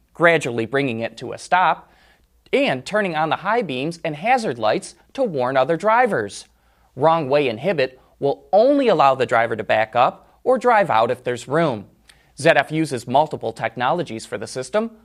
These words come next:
like detailed maps and cameras that can read traffic signs and lane markings.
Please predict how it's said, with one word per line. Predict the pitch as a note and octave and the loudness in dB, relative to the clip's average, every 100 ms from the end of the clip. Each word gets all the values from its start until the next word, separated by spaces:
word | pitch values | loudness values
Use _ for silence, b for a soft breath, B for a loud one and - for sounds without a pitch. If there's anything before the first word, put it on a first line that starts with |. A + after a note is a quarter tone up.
| _ | _
like | B3 G#3 | -4 -4
detailed | A3+ A#3 G#3+ D#3+ D#3 | -4 -6 -2 -2 -2
maps | B3 F3 E3 - _ _ _ | -2 -2 -4 -10 _ _ _
and | B2+ B2 | -14 -12
cameras | - A3+ G#3 A2 G#2+ B2 b b - | -6 -2 -2 -2 -6 -8 b b -6
that | C3 | -4
can | C#3 A#2 | -4 -6
read | A#2 | -8
traffic | - G3 A3 B2 - | -4 0 0 -2 -6
signs | A2 G#2 D3 - _ _ | -4 -4 -6 -12 _ _
and | A3+ G#3+ | -6 -4
lane | E3 C#3+ A2+ | -2 -2 -2
markings. | G#2+ G#2 G#2 G2 G#2 - | -4 -6 -12 -14 -18 -20